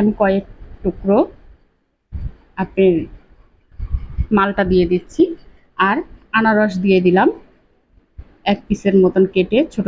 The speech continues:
ছোট করে। এই যে আমার চালটি প্রায় সিদ্ধ হয়ে এসেছে, আর একটু সিদ্ধ হবে।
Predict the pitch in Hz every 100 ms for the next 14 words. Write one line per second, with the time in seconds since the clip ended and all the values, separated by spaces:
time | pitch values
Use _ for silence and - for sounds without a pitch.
0 | 185 180 180 180 185 311 - _ _ _
1 | _ _ _ _ _ _ _ - - _
2 | _ _ _ _ _ _ _ _ _ _
3 | _ _ _ _ _ _ _ _ - 208
4 | 196 196 - 202 190 208 269 - 190 185
5 | 208 180 202 185 175 175 190 220 202 190
6 | 208 202 180 202 175 185